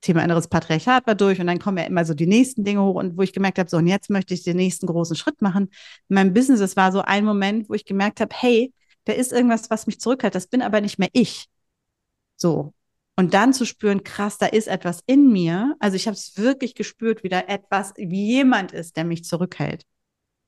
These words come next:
Ich hatte zum Beispiel auch, äh, diese Themen, dass ich immer was zu essen mitnehmen musste, wenn ich unterwegs war. Und ich hab gesagt, „Ey, das macht überhaupt keinen Sinn.“ Ich war sogar bei den Weight Watchers deswegen, weil ich dachte, ich muss es unter Kontrolle kriegen. Also ich hab wirklich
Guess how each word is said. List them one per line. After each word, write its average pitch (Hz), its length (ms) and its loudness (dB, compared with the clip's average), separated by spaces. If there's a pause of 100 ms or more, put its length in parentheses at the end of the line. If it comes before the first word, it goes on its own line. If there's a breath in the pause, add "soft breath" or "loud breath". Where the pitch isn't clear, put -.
(340)
Ich 180 160 -4
hatte 202 180 0
zum 196 160 -4
Beispiel 190 300 -2
auch, 190 320 0 (480 loud breath)
äh, 185 220 4
diese 185 220 2
Themen, 202 220 0
dass 190 120 -2
ich - 200 -14
immer 240 360 4
was 208 180 -6
zu - 100 -10
essen 214 200 -2
mitnehmen 156 280 2
musste, 156 280 -2
wenn 165 100 0
ich 151 80 -6
unterwegs 165 440 -4
war. - 220 -6 (500)
Und 190 180 0
ich - 220 -6 (220)
hab - 160 -14
gesagt, 175 180 -4
„Ey, 156 40 -6
das 156 280 -4
macht 196 200 -2
überhaupt 185 220 0
keinen 185 180 0
Sinn.“ - 80 -4
Ich - 160 -6
war 202 160 2
sogar 190 300 0
bei 170 120 -2
den 165 280 -2
Weight 262 240 2
Watchers - 360 -4
deswegen, 143 400 -4
weil 147 80 2
ich 147 80 -2
dachte, 170 260 -4
ich 156 120 -4
muss 196 240 0
es 175 140 -8
unter 175 300 -2
Kontrolle 170 500 0
kriegen. 156 260 -6
Also 175 140 0
ich 170 100 -2
hab 180 120 -2
wirklich 214 240 -2